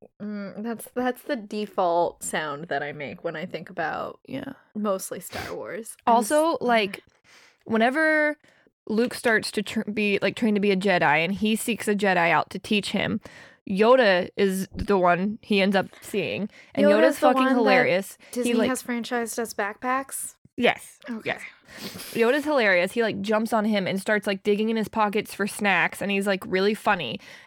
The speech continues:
Speaker 2: But then
Speaker 1: Is he,
Speaker 2: Rey,
Speaker 1: though?
Speaker 2: at the end of The Force Awakens, finds Luke, and he's just, like, he goes to the top of a mountain. It makes it, like, hard for her to get to,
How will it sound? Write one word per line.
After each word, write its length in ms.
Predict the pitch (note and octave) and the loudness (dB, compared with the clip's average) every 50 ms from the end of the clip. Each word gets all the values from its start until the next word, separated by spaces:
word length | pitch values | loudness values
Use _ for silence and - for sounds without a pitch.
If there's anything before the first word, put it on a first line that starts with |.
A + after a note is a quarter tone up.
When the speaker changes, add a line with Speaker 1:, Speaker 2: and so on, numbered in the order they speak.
| _ - | _ -4
Speaker 2:
But 200 | - G#3+ G3 - | -4 -4 -2 0
then 200 | A3 G#3+ G3+ G3+ | 0 0 0 -2
Speaker 1:
Is 60 | - - | -4 -6
he, 80 | F#3 F#3+ | -4 0
Speaker 2:
Rey, 400 | G3+ G#3+ A#3+ A#3+ A3+ G#3 - C4+ | 2 2 4 4 4 2 2 0
Speaker 1:
though? 500 | B3+ C#4 C4+ C4+ C4 C4 C4 B3+ C4 B3+ - _ - - | 0 -2 -2 -2 -2 -2 -4 -6 -8 -12 -14 _ -2 -2
Speaker 2:
at 140 | G#3+ G3 | -2 0
the 160 | - A3 G#3+ G#3+ | 0 0 2 2
end 100 | G3+ G3+ | 4 4
of 320 | G3 F#3+ F#3 F#3 - - - | 4 2 2 0 -6 -6 -6
The 100 | G3+ G3+ | -4 -2
Force 240 | - A3+ A3 G#3 - | 0 2 2 2 2
Awakens, 560 | G#3+ F#3+ G3 G#3 A3 - G#3+ F#3 F#3 G3 - - | 2 2 2 2 2 2 0 0 0 -4 -4 -2
finds 360 | - G3 F#3 F3 G3 F#3+ F3 | 0 0 0 0 -2 -2 -2
Luke, 480 | E3+ D#3+ F#3 A3+ A3 - - - - - _ - - - - _ _ | 0 0 2 2 2 2 0 -4 -10 -16 _ -20 -20 -20 -20 _ _
and 180 | - G3+ G3 G3 | 0 2 2 2
he's 300 | G3+ G3 A3+ A#3 A3 - | 0 0 0 0 0 0
just, 180 | B3+ B3 A3+ C4 | -2 0 2 2
like, 240 | B3 A3 - - - _ _ _ _ _ | 0 0 -2 -6 -14 _ _ _ _ _
he 120 | - A3+ A#3 | -2 -2 0
goes 320 | G3+ A#3 A3+ A#3+ C4 - | 4 6 6 6 4 4
to 60 | - | 2
the 80 | - C4 | -2 -2
top 240 | - C4 B3+ A#3+ - | 2 2 0 0 0
of 80 | A3 | -2
a 40 | G#3+ | 0
mountain. 520 | G#3+ G#3 G3 F#3+ G3 G3+ - G#3 D#3+ D#3 - | 2 2 2 2 2 0 0 -2 -2 -2 -2
It 80 | - G#3 | 0 0
makes 220 | G#3+ G3+ - - | 0 0 0 0
it, 60 | - | 0
like, 160 | G#3 F#3+ G3 | 0 0 0
hard 340 | - - A3+ G#3 G#3 G#3 G3+ | 0 2 4 4 4 4 2
for 140 | - A3+ A3 | 0 -2 0
her 160 | A3 G#3+ G3+ | 0 0 0
to 60 | G3 F#3+ | 0 0
get 220 | G3 G#3 G3 - | -2 -2 -4 -2
to, 140 | - G3 | -4 -4